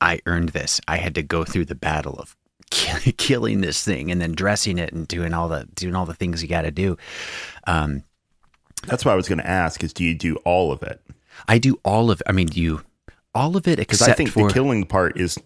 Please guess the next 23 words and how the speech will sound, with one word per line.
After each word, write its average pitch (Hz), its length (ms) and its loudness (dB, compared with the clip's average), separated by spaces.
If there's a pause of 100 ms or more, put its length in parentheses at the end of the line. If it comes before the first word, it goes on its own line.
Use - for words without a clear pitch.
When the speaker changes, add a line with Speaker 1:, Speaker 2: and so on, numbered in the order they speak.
Speaker 2:
one 104 180 0
of 90 80 0
the 101 160 -4
easier 98 340 0
parts. - 460 -4
It's - 300 -6
the 90 100 -4
dealing 107 400 2
with 92 240 -2
that 80 420 -2 (260)
formerly 101 640 0
living 87 380 0
thing 76 500 -2 (600)
and 98 160 -2
transforming 95 800 0
it 85 100 0
into 85 160 -2
something 85 380 -4
that 78 120 -4
you 80 120 -4
can 80 160 -8
consume, 80 580 -4
right? 78 300 -4